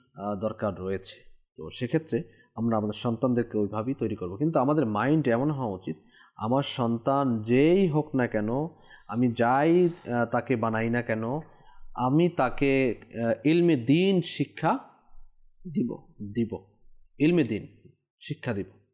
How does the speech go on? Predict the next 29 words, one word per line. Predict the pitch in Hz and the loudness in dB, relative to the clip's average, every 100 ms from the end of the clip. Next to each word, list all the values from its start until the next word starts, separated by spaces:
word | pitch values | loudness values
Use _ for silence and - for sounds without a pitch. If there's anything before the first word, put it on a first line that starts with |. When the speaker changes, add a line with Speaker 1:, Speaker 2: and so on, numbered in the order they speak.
| _ _ _ _ _ _ | _ _ _ _ _ _
Speaker 1:
কোরআন | 131 123 127 170 180 | 0 2 4 2 2
ও | |
হাদিসের | 143 120 123 175 196 156 117 - _ - | 0 2 4 4 4 2 0 -10 _ -18
শিক্ষা | - 135 - 117 | -12 -10 -4 -2
দিব, | 107 - - _ _ _ _ | -2 -6 -16 _ _ _ _
আল্লাহ | 131 135 151 127 | 0 4 4 0
রসুলের | - 175 156 | 0 2 2
ভালোবাসা | 101 107 123 151 165 | 0 -2 2 2 2
শিক্ষা | 175 160 - 131 | -2 -4 -4 0
দিব, | 113 - - _ _ _ - | 0 -2 -14 _ _ _ -4
আহলে | 131 156 156 | 2 4 6
বায়তের | 160 160 156 | 4 4 2
মোহাব্বত | 113 - 170 190 | 0 0 0 0
তাকে | 196 160 151 | 0 0 0
শিক্ষা | 151 - 131 | -2 -4 -4
দিব, | 113 - - - - _ | -6 -8 -16 -20 -20 _
কোরআন | 139 - 160 170 | -2 0 2 2
করিম | 151 131 147 208 | 2 4 4 4
শিখাবো। | - 180 151 160 - - _ _ | 4 0 0 -2 -4 -10 _ _
এখন | 135 - 175 | -6 -2 2
যদি | 165 | 2
কাউকে | 165 147 147 | 2 2 2
বলা | 139 135 139 | 2 2 0
হয় | 143 123 - _ _ - _ 113 | -2 -8 -10 _ _ -20 _ -2
যে | 123 120 | 2 2
এটা | 127 | 2
করুন, | 120 117 107 - _ _ - | 2 2 2 -4 _ _ -12
আমার | 185 208 202 | -4 -2 -2
স-, | - | -6